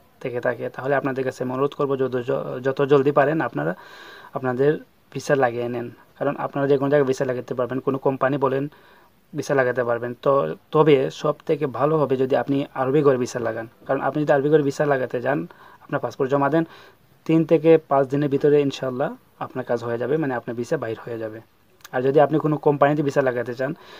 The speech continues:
সেক্ষেত্রে হয়তো কিছু সময় লাগতে পারে, কিন্তু আশা করা যায় যে হয়ে যেতে পারে, তবে কিছু সময় লাগবে। কিন্তু এখন যদি আপনার হাতে টাইম থাকে তাহলে আপনি কোম্পানিতে ট্রাই করেন, আর যদি আপনার হাতে খুব কম টাইম থাকে তাহলে আপনাকে আমি অনুরোধ করব যে আপনারা যত জলদি পারেন, আহ,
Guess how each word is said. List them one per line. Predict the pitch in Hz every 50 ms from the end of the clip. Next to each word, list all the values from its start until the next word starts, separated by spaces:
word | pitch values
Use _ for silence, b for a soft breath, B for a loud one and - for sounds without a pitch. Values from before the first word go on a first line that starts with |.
| B B
সেক্ষেত্রে | - 156 147 - 143 - 156
হয়তো | 131 143 147 147 156
কিছু | 147 - 156 139 - 156
সময় | - - 151 139 143 139
লাগতে | 143 147 143 - - 151
পারে, | 139 156 143 127 143 180 b b b b b b b -
কিন্তু | 143 131 120 - 143 143 143 -
আশা | - - - - 170
করা | 160 165 160 156
যায় | 147 143 131
যে | 143 147 156
হয়ে | 143 135 139 139 131
যেতে | 135 127 - 131
পারে, | - 123 113 107 107 _ _ _ _ _ _ _ _ _ _ _ _ _ _ _ _ _ _ _ _ _ - -
তবে | 143 143
কিছু | 135 160 143
সময় | - 156 143 135 135
লাগবে। | 143 127 120 123
কিন্তু | 139 143 139 -
এখন | 139 139 160 170
যদি | 156 147 156 143 170
আপনার | 151 143 139 175 165
হাতে | 147 151 143 147
টাইম | - - 143 170 180
থাকে | 175 180 156 160
তাহলে | - 143 143 147 143
আপনি | 139 143 143
কোম্পানিতে | - 143 127 127 123 131 127
ট্রাই | - 135 123 120
করেন, | 123 117 113 117 - _ b b b b b b b -
আর | 143
যদি | 139 143
আপনার | 139 135 - 151
হাতে | 147 - 147
খুব | - 165 151 -
কম | - 151 156 165
টাইম | 156 - 147 147 147
থাকে | - 151 139 147 151
তাহলে | 139 139 131 139 139 139
আপনাকে | - 127 123 - - 139 135 139 139 135 147 139
আমি | 131 131 131
অনুরোধ | 135 143 165 165 160
করব | - 151 139 135 139
যে | 131 131 127
আপনারা | 127 - 135 135
যত | 131 131 131 -
জলদি | 127 123 143 143 143 160
পারেন, | 151 156 156 170 190 - B B B B B B B B B B B B B B _ -
আহ, | - 135 123 123 123 123 127